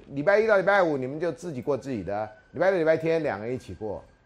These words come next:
啊，现在其实这已经是现代人的生活的一个，一个不得已的一个模式啦。啊，像，呃，男女朋友，如果在同一个学校，你平常还可以见面。那如果你将来结婚了，或者在社会上才谈恋爱，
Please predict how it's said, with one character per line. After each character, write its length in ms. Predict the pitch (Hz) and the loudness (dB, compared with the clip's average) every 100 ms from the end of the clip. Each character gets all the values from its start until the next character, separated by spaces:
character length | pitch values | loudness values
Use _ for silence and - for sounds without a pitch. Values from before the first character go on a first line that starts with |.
| _ _ _ _ | _ _ _ _
啊， 180 | 85 82 | -12 -12
现 200 | - 202 | -2 0
在 200 | 180 175 | 4 2
其 240 | 147 - 160 | 2 -4 -8
实 180 | 147 147 | -8 -8
这 280 | 160 160 | -2 -2
已 160 | 135 104 | -2 -4
经 120 | 139 | -10
是 160 | 151 151 | -10 -10
现 180 | 156 139 | -8 -4
代 180 | 123 | -4
人 180 | 110 104 | -4 -6
的 100 | 110 | -8
生 240 | 104 127 127 | -8 -10 -10
活 200 | 101 90 | -10 -8
的 340 | 95 87 78 | -8 -8 -10
一 100 | 95 | -10
个， 120 | 95 - - | -12 -14 -16
一 120 | 107 | -14
个 160 | 98 92 | -12 -12
不 160 | - 143 | -12 -10
得 240 | 113 127 | -4 -4
已 180 | 131 82 _ _ _ | -4 -8 _ _ _
的 80 | 98 | -12
一 140 | 110 | -10
个 80 | 107 | -10
模 220 | 92 87 | -10 -12
式 220 | 113 - 127 | -12 -8 -2
啦。 220 | 110 101 - _ _ | -2 -2 -8 _ _
啊， 300 | 107 104 85 - | -4 -4 -4 -6
像， 320 | 127 120 120 | -6 -6 -8
呃， 440 | - 110 107 107 104 | -4 -2 -2 -4 -6
男 180 | 104 123 | -10 -8
女 100 | 139 | -8
朋 240 | 95 120 | -8 -8
友， 280 | 143 117 82 - - 92 | -4 -4 -4 -12 -18 -10
如 80 | |
果 100 | 131 | -6
在 200 | 202 143 | -4 -4
同 180 | 120 123 | -4 -6
一 40 | 147 | -6
个 60 | |
学 200 | 127 117 | -6 -8
校， 240 | 117 147 113 | -2 0 0
你 100 | 98 | -6
平 200 | 107 143 | -10 -6
常 120 | 127 | -6
还 60 | 123 | -6
可 60 | |
以 80 | 120 | -6
见 220 | 101 120 | -6 -8
面。 220 | 98 104 82 - - _ _ | -6 -10 -14 -20 -20 _ _
那 220 | 123 120 | -10 -8
如 140 | 123 147 | -6 -4
果 120 | 147 | -4
你 140 | 113 | -4
将 180 | 95 143 | -6 -4
来 100 | 143 | -4
结 220 | 123 120 | -4 -4
婚 220 | 127 139 139 | -4 -4 -6
了， 100 | 120 | -6
或 100 | 135 | -4
者 60 | |
在 80 | 127 | -4
社 180 | - 180 | -2 -2
会 100 | 156 | -2
上 160 | 143 | -2
才 100 | 123 | -6
谈 200 | 120 110 123 | -8 -10 -10
恋 180 | 120 | -8
爱， 260 | 113 104 73 | -8 -8 -10